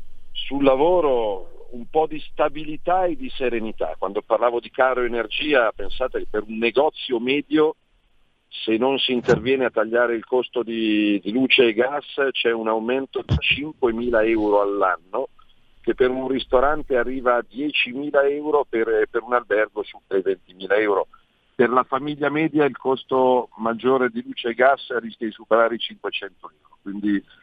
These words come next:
e questo è un tema assolutamente legato al lavoro, perché se, se iniziano a chiudere le acciaierie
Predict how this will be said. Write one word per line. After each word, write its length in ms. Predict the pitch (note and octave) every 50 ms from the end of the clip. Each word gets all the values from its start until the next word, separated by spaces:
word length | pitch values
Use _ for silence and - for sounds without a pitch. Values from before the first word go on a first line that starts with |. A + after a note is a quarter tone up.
| _ _ _ _ _ _
e 120 | - F#2+ -
questo 300 | - D3 C3+ - - B2
è 20 |
un 120 | A2 G#2+ -
tema 260 | C3 A#2+ A#2+ A#2 A#2
assolutamente 720 | A2 - - A#2 A2 G#2 - A2+ A2+ B2 B2+ B2 - A#2
legato 440 | G2+ G#2 G2 A2 A#2 A#2 - - A2+
al 80 | A2+ A#2+
lavoro, 500 | B2 A#2 G#2 G#2+ G#2 G#2 G2+ F#2 F2 -
perché 240 | F#2+ F2+ - - F2
se, 360 | - - F2+ F2+ F2+ E2 - -
se 160 | - - F#2+
iniziano 380 | F#2 A2+ A#2 - - A#2 G#2 G#2
a 40 | F#2+
chiudere 400 | - - B2 A2+ G2+ G2 F#2 F2+
le 100 | F#2 E2+
acciaierie 840 | E2 - - G#2 G2+ G#2+ G#2 G#2 G#2 A2+ A#2 A2+ G#2 F#2+ F2+ E2+